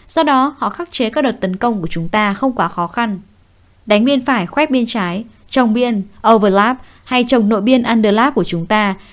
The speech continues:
đều được thực hiện khá bài bản nhưng lại không khó phán đoán với đội bạn. Indonesia rất dễ ứng biến mỗi khi chúng ta thất bại ở việc tổ chức dàn xếp bóng ở một biên,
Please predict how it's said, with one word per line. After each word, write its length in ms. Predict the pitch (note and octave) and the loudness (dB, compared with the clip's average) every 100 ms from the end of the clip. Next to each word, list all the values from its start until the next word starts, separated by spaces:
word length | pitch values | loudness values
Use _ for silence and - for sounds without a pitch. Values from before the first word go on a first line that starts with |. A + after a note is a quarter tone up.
| - | 0
đều 140 | A#3+ | 2
được 160 | A3+ A#3 | 4 2
thực 140 | C4 | 0
hiện 200 | A#3 F#3 | 0 -2
khá 220 | - C4 | -4 -2
bài 160 | F4 F4 | 0 2
bản 300 | A#3 G3+ D#3 - _ | 2 0 -4 -10 _
nhưng 140 | D#4 | -2
lại 100 | C#4+ | -2
không 200 | C4 E4+ | -2 -4
khó 220 | D#4 A#3 B3+ | -2 -4 -2
phán 220 | C4 B3+ | 0 0
đoán 260 | A3+ A#3 | 2 2
với 120 | A#3 A#3 | 2 2
đội 120 | A#3 | 2
bạn. 260 | G#3 F#3+ - _ _ _ _ _ _ _ _ _ | 0 -2 -8 _ _ _ _ _ _ _ _ _
Indonesia 800 | A3+ C4 C4 A#3+ A#3 A#3 A3+ A3 G#3 | 0 4 4 4 2 0 0 0 0
rất 180 | C4 A3+ | 0 2
dễ 240 | A#3 F#3 | 0 2
ứng 220 | G3 G3 | 2 2
biến 300 | G3+ F#3 A#3+ - - | 2 2 0 -4 -2
mỗi 100 | C#4 | 0
khi 180 | E4 D#4+ | 2 0
chúng 180 | C4+ A3+ | 0 0
ta 140 | C4 | -2
thất 220 | B3+ D#4+ | 0 -2
bại 260 | C#4+ B3+ A3+ - _ | 0 0 -2 -12 _
ở 160 | - F#3+ | 0 2
việc 260 | F3+ G#3 B3 | 2 0 2
tổ 140 | G3+ | 2
chức 240 | - D#4 | 0 -6
dàn 220 | C#4 A3 F#3 | -4 -4 -2
xếp 240 | C#4 C4+ | -4 -2
bóng 200 | F#3+ G3+ | -4 -4
ở 60 | A#3+ | -4
một 200 | F#3 F#3+ | -4 -4
biên, 260 | G#3 G3 | -4 -6